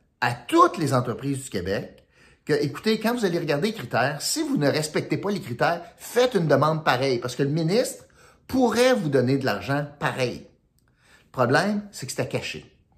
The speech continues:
que ça n'a pas été transparent. Conséquence, il y a des entreprises qui ont regardé les critères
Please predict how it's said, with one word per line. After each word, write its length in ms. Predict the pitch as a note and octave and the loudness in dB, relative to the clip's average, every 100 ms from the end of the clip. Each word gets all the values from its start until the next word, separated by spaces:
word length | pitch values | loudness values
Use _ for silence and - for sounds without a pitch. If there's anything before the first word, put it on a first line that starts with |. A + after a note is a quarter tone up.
| _ _ | _ _
que 40 | - | -6
ça 140 | D3 | -2
n'a 60 | A#2+ | 2
pas 100 | D#3+ | 2
été 300 | C#3 D#3+ D#3 | 2 -2 -6
transparent. 580 | - C#3+ - G#2+ F#2 F2 - _ | -4 -6 -4 -4 -4 -12 -18 _
Conséquence, 760 | F2+ F2+ A2+ D3+ D4+ - _ _ _ _ _ _ _ _ | -10 -8 -4 -4 -6 -14 _ _ _ _ _ _ _ _
il 60 | - | 0
y 20 | |
a 60 | G3 | 0
des 160 | A3+ | 2
entreprises 520 | E3+ C#3 F#2+ F#2 C3 - | 0 0 -2 -2 -6 -2
qui 80 | |
ont 60 | A#2 | -4
regardé 300 | A2 B2+ F#3+ | 0 0 -2
les 40 | |
critères 460 | - G#2+ E2+ G2+ G3 | -6 -8 -6 -6 -8